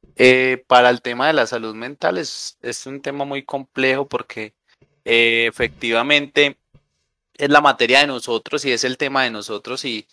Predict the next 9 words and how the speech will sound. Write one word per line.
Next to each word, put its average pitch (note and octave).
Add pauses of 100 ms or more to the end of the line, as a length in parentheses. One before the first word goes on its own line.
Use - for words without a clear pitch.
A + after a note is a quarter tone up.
(300)
y A#2+
sí B2
se, -
sí C#3+
se E3
debe E3+
definir A#2+
muy C#3
bien, D#3